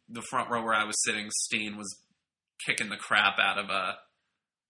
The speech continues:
Masato Yoshino, and that was fun. That was an exciting moment. And, you know, I, it, I let myself get into wrestling shows when I go to 'em, guys. I'm not that, I'm not the critical person sitting there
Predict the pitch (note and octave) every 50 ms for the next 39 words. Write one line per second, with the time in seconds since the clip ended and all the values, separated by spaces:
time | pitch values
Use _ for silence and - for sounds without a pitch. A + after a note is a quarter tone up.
0 | _ - A#2+ B2 - - A#2+ A2 G#2+ G#2+ G#2 G#2 G#2 G2+ - - G#2+ G#2 G2+ G2+
1 | F#2+ F2+ F#2+ F#2+ - - A2 G#2+ G#2+ - - G3 G3 D3+ A#2 - - F#2 E2+ -
2 | _ - D3 D3+ C#3 A#2+ - - A#2+ A2 G2 - - - G#2 G2 F#2+ F#2 F#2+ G#2
3 | - - G#2+ G#2 E2+ F2 F#2 F2+ F#2 - B2 A#2 A2 A#2 A#2+ - F3+ E3 A2+ F#2+
4 | G#2+ B2 D3 D3+ C#3 C3 - - - _ _ _ _ _ _ - - D3 C#3+ B2+
5 | G2+ - D2 - _ _ - - C#3+ C#3+ B2+ C3 A#2 - B2 A#2+ A2 - A#2 G#2
6 | G2+ - A2+ G2+ G2 F#2 - - F#2+ F#2 F2 - - G2 F#2+ F2 - - F#2+ F2+
7 | - - G#2 G2 G1+ F2 - - - - G2+ - - - - F#2+ F#2+ - - A#2+
8 | - A2+ A2+ G#2 G#2 G#2 - A2 G#2 - - - - - A2+ B2 A#2+ A#2+ A2+ -
9 | B2+ A2+ - - - C3 A2+ G#2+ - B2+ A2 F#2 - A#2+ A#2 A#2 - A2+ G#2+ G2+
10 | - - A#2+ A2+ G#2+ G#2 G#2 G#2 G#2 G#2 G#2